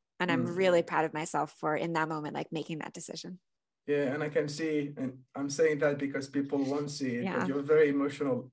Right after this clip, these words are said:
Speaker 2: uh, emotional about it right now.
Speaker 1: It was a hard decision. It, it
Speaker 2: Yeah.
Speaker 1: would have been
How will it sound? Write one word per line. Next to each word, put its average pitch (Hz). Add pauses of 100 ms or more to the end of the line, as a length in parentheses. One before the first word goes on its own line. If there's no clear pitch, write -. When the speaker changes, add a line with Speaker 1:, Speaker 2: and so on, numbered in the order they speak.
(160)
Speaker 2:
uh, 123 (140)
emotional 131
about 110
it -
right -
now. -
Speaker 1:
It 208
was 277
a 302
hard 220
decision. 226
It, 269
it 277
Speaker 2:
Yeah. 277
Speaker 1:
would 277
have 302
been 277